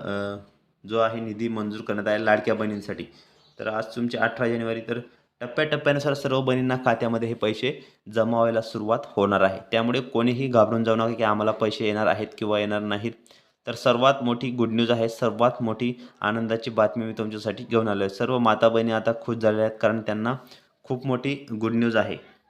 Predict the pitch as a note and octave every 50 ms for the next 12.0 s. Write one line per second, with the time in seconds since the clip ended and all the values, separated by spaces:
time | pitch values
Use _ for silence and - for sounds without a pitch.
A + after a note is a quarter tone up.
0 | _ _ _ _ _ _ _ - - _ _ _ _ _ _ - A2+ A#2 A#2+ A#2+
1 | B2 C3 C3 - - - _ _ _ _ G#2+ G#2 A2+ A#2 A#2 B2 B2 C3 B2+ B2
2 | A#2 A2+ A2+ A2+ G#2 F2+ F#2+ G2+ G#2 G#2 G2 - - - - - _ _ - -
3 | G#2+ G#2+ G#2+ A#2+ A#2+ A#2 A#2 A2+ A2 G#2+ G#2 G2 A#2 A2 G#2+ G#2 G#2 G2+ A2+ G#2+
4 | G#2 A2 A2 - A2 G#2 - G#2 G2+ G2+ G2 G#2 G#2 G#2 - G#2 G#2 - - A#2+
5 | A2 G#2+ G#2 G2+ G#2 G#2 - G#2 G#2 G2+ G2+ G2+ G2 G2 G2 G2+ G2+ A2+ A2+ A2+
6 | - - - - _ _ _ _ _ G2+ G#2+ A#2+ B2 B2+ C3 B2+ B2+ B2+ - _
7 | _ _ _ _ - B2+ B2 B2+ C3 B2+ B2 A#2+ A#2+ B2+ A#2+ A#2+ B2 A#2+ A#2+ A#2+
8 | A#2+ A2+ - - A2 G#2+ G#2+ G#2+ - - A#2+ A2+ A2+ A2+ G#2+ G#2 G2+ G#2 G2+ G2
9 | - - G#2 G#2+ A2 G#2+ A2 G#2+ A2 A2 G#2+ G#2+ G#2+ A2+ A2 A2+ A2 A2 G#2+ G#2+
10 | G#2+ G#2+ A#2 A2 G#2 - - G#2+ G2+ G#2+ G2 A2+ G#2+ G2+ G#2 - - - A#2 A#2
11 | G#2 G#2+ G#2+ G#2 A2+ G#2 A2+ A2+ - A2 G2+ - A2+ G2+ - - G#2 - A2 G#2